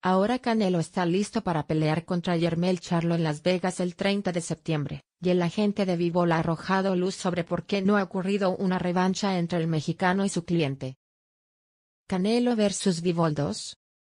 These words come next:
Canelo mencionó el nombre de Dimitri en muchas ocasiones como el oponente más prioritario, y en cambio peleó con otros como Gennady y Golovkin, John Ryder, le dijo Kornilov a Iván Orekov.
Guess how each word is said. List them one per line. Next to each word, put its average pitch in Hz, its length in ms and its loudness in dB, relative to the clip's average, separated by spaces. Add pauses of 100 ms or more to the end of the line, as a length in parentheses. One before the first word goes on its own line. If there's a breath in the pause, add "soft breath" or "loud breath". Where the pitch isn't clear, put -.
(840)
Canelo 226 500 2
mencionó 220 500 0
el 165 120 2
nombre 185 300 -2
de 170 120 2
Dimitri 170 460 0
en 175 80 0
muchas 202 340 -2
ocasiones 202 600 -2
como 156 200 -2
el 156 120 0
oponente 165 580 0
más 175 240 0
prioritario, 165 800 -2 (180)
y 190 120 -2
en 170 120 2
cambio 196 400 -2
peleó 170 380 2
con 165 180 0
otros 175 300 -4
como 160 240 0
Gennady 175 600 0
y 165 40 -4
Golovkin, 156 580 0 (220)
John 196 220 2
Ryder, 151 580 -2 (140)
le 180 200 4
dijo 196 260 0
Kornilov 170 480 0
a 170 60 2
Iván 165 280 2
Orekov. 156 400 -2